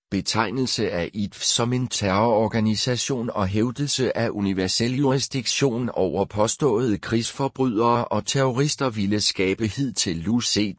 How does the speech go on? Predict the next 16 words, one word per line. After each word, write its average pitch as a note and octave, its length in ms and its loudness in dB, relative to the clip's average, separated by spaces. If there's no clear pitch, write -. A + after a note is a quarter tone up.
pres F#2+ 320 -2
for - 280 -2
ansvarlighed. G#2+ 840 0
Disse D#3+ 340 0
foranstaltninger A2+ 1160 0
ville G#2 380 -2
tvinge G2 500 0
israelske G2 1000 -2
og F2+ 160 2
palæstinensiske G#2 1120 -2
repræsentanter F#2 1000 -2
til - 200 -2
at B2 160 2
forhandle B2+ 580 0
som F2+ 280 0
ligeværdige, A2 920 0